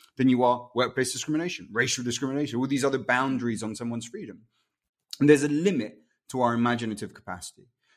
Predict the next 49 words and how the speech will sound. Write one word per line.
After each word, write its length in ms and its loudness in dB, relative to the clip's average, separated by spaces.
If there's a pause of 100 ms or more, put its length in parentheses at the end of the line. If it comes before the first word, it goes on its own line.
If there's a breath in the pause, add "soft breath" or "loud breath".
Now, 140 8
I 80 8
think 260 -4
this 140 -4
is 80 -4
the 80 -2
thing, 200 -8
this 140 2
is 60 -4
the 80 -2
crucial 340 -4
part, 140 2
and 100 -2
I 20 -4
think 160 -6
this 140 -4
is 60 -10
the 60 -8
crucial 260 -4
part 300 -2
in 160 -6
assessing 340 -8
what's 140 -10
happening 260 -8
with 120 -8 (220)
identity 300 -6
politics 360 -14
right 160 -10
now, 180 -20 (460)
is 100 -6
that 120 0
that 200 2
argument 500 0
is 100 -12
fundamentally 720 2
sound, 340 -12 (880 soft breath)
but 120 0
that 100 6
if 200 6
you 460 -2 (360)
then 360 4
take 360 -4
standpoint 640 0
theory 480 -12
and 300 -6
rob 220 8
it 80 2
of 120 2
liberalism 600 -6